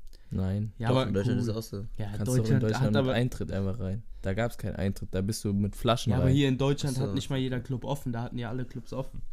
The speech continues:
Speaker 2: Das war ja das
Speaker 1: Aber
Speaker 2: Tolle.
Speaker 1: schon mit Regelung. Die Clubs
Speaker 2: Ja,
Speaker 1: waren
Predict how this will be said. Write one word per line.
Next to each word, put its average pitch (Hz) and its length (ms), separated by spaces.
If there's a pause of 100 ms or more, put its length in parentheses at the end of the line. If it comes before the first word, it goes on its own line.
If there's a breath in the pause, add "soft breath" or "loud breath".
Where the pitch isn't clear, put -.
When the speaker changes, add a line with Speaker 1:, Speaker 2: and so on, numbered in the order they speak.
Speaker 2:
Das 110 200
war 123 80
ja 113 100
das 113 100
Speaker 1:
Aber 101 140
Speaker 2:
Tolle. 120 120
Speaker 1:
schon 120 160
mit 113 180
Regelung. 98 500 (220)
Die 104 80
Clubs 117 400
Speaker 2:
Ja, - 20
Speaker 1:
waren 127 360